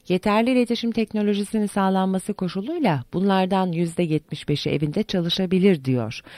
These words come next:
Belli ki bu sözler elektronik sanayileri için geçerli olduğu kadar öbür ileri endüstriler için de geçerlidir. Bugün bile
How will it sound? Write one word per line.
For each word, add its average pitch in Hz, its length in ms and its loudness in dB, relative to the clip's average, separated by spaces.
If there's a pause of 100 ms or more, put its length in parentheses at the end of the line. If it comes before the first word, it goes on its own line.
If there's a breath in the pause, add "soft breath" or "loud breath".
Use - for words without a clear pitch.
(160 loud breath)
Belli 277 240 0
ki 240 220 -2
bu 233 60 -2
sözler 214 500 -2
elektronik 196 520 -2
sanayileri 180 520 2
için 175 220 -4
geçerli 165 380 0
olduğu 143 280 -2
kadar 151 540 -2 (360 soft breath)
öbür 220 360 2
ileri 190 400 2
endüstriler 127 720 -4
için 139 320 -4
de 202 240 0
geçerlidir. 120 760 -4 (1400 soft breath)
Bugün 320 300 0
bile 139 280 0